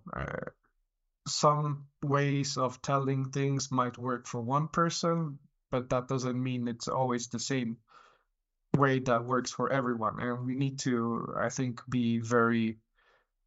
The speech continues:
uh, understanding of that and, and really adapt to it and, and listen to what the individuals we work with actually needs from us. It's not easy, but <laughs> I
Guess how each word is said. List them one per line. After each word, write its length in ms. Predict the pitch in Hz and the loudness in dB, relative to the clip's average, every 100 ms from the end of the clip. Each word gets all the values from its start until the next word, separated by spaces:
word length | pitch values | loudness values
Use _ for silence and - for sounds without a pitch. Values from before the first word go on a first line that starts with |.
| _ - | _ -8
uh, 540 | 73 73 76 - - - _ _ _ - | -4 -2 -2 -4 -6 -10 _ _ _ 0
understanding 680 | 135 120 - 156 190 139 120 | 2 2 4 4 6 4 0
of 180 | 110 | -2
that 180 | 110 - - 165 | -4 -8 -8 -8
and, 260 | 127 117 | -4 -2
and 420 | 120 120 120 120 117 123 127 - - | -2 -2 -4 -4 -4 -4 -4 -6 -4
really 400 | 131 123 123 123 | 0 0 0 -2
adapt 500 | 123 113 156 156 - | -2 2 2 0 -6
to 200 | - 117 | -2 0
it 180 | 113 - | -2 -4
and, 300 | 123 120 113 | -4 -4 -4
and 300 | 123 120 120 123 135 | -6 -6 -6 -4 0
listen 340 | 156 - 123 | 0 0 -4
to 260 | 113 127 123 | -2 -2 -2
what 280 | 120 123 - - - _ - | 0 -2 -2 -8 -12 _ -4
the 120 | 135 | 0
individuals 760 | 139 135 123 151 131 131 120 - | 2 0 2 0 2 0 0 0
we 100 | 123 | 0
work 320 | 131 147 143 | 2 0 0
with 160 | 120 110 - - | -4 -4 -10 -4
actually 640 | 127 120 - 123 120 113 113 _ 139 | -2 -2 -4 -4 -2 -4 -6 _ -2
needs 520 | 143 143 139 - - _ _ _ | 0 0 -2 -8 -12 _ _ _
from 260 | - 131 120 | 0 2 4
us. 240 | 110 - - - - | 0 -4 -10 -10 -6
It's 180 | 123 - | 0 4
not 200 | 147 131 | 4 4
easy, 360 | 139 117 107 - - | -2 -2 -6 -10 -6
but 200 | 107 107 _ _ _ _ | -4 -4 _ _ _ _
<laughs> 420 | _ - - | _ -20 -12
I 60 | - | -8